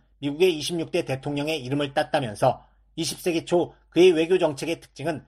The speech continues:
그가 자주 사용한 문구인 "부드럽게 말하되 큰 몽둥이를 들고"라는 말에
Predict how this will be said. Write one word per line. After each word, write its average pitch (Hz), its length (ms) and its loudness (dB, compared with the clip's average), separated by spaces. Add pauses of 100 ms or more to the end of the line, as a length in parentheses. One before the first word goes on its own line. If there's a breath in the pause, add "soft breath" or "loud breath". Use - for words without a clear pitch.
(200)
그가 170 260 4
자주 143 360 -4
사용한 160 380 0
문구인 135 440 -6 (260)
"부드럽게 160 540 4
말하되 127 500 0 (160)
큰 202 260 -2
몽둥이를 151 540 -2
들고"라는 143 960 -2
말에 143 380 0